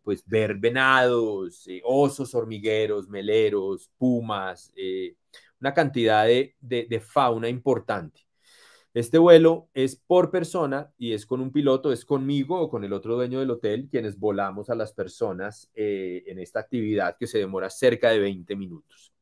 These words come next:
Eh, pasemos un poco ahora, eso es más o menos lo que les quería mostrar en términos de,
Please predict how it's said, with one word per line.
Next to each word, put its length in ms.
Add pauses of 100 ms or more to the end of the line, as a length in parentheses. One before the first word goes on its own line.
(840)
Eh, 640 (1080)
pasemos 360
un 120
poco 500
ahora, 640
eso 220
es 120
más 220
o 60
menos 260
lo 140
que 100
les 180
quería 300
mostrar 480
en 140
términos 500
de, 420